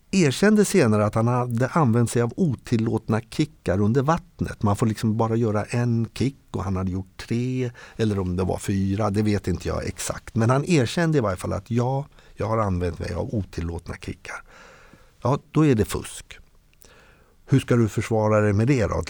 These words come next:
Så, då förklarade han det att, "Ja, men nästan alla simmare i världseliten fuskar i så fall.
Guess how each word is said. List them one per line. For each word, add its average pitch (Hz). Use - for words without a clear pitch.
Så, 92
då 117
förklarade 131
han 117
det 110
att, -
"Ja, 139
men 135
nästan 135
alla 147
simmare 90
i 85
världseliten 80
fuskar -
i -
så -
fall. -